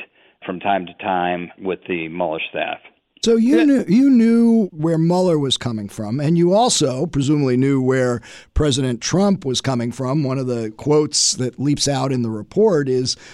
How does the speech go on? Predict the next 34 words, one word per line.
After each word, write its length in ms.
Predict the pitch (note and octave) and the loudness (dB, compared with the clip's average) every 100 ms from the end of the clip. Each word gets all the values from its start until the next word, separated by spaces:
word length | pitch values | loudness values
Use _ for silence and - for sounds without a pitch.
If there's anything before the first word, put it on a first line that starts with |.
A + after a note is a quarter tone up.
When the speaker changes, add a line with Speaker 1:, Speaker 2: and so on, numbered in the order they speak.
| - | -14
Speaker 2:
the 80 | A#2 | -10
president's 560 | - D#3+ D#3 D3+ B2 C3 | -2 0 0 -2 -2 -2
reaction 480 | C3 C#3+ D3 C#3 B2 | -2 -2 -2 -2 0
when 100 | B2 | 0
he 140 | C3 | 0
learns 880 | B2 C#3+ G3 F#3+ D#3+ C3+ C3+ C3+ - - - - | 0 2 2 2 2 0 0 -2 -4 -10 -12 -2
Mueller 400 | C#3 D3+ D3+ C3+ | 2 4 4 2
has 240 | C3 B2 | 0 0
been 200 | B2+ C#3+ | 0 0
appointed. 760 | C3 - D#3+ G#3+ G3 C#3 B2+ B2+ | -2 -2 0 2 2 0 -2 -2
"Oh 120 | E3 G#3 | 0 2
my 180 | F#3+ | 2
God, 540 | E3 F3 F3+ F3+ F#3 C#3+ | 0 0 0 0 0 0
this 180 | E3+ - | -2 -2
is 140 | - | -4
terrible. 580 | - F#3+ F#3+ F3+ F#3 F3+ | -4 0 2 2 2 2
This 240 | D#3+ - | 0 0
is 160 | E3 B2 | -2 -2
the 180 | C#3 - | -4 -2
end 380 | D#3 G3 A#3 A3 | 0 2 4 4
of 180 | G3+ D3 | 2 0
my 220 | E3+ E3+ | 0 0
presidency. 960 | E3+ - F3+ F3 G3 F3+ - F3 F3+ E3 - - - | -2 -2 0 2 2 2 2 2 2 0 -6 -14 -4
I'm 280 | E3+ E3 D#3+ | 0 0 -2
fucked," 680 | - - A#3+ G#3 _ - - - - | -6 -2 0 0 _ -16 -16 -20 -12
Trump 360 | - D3 C3+ - | -2 -2 -2 -2
says 540 | D3 C#3 B2+ B2 - | -2 0 0 -2 -4
to, 400 | - C#3 B2 A#2+ | -2 0 2 2
uh, 180 | A#2 A2+ | 0 -4
then 240 | G#2+ C3+ B2+ | -4 -4 -4
Attorney 360 | - C3+ A#2 | -4 -4 -4
General 340 | A#2 C3 A#2+ A#2 | -4 -4 -4 -4
Jeff 280 | B2 B2 | -4 -4
Sessions. 540 | - C#3 B2+ C3+ C3 | -4 -4 -6 -6 -6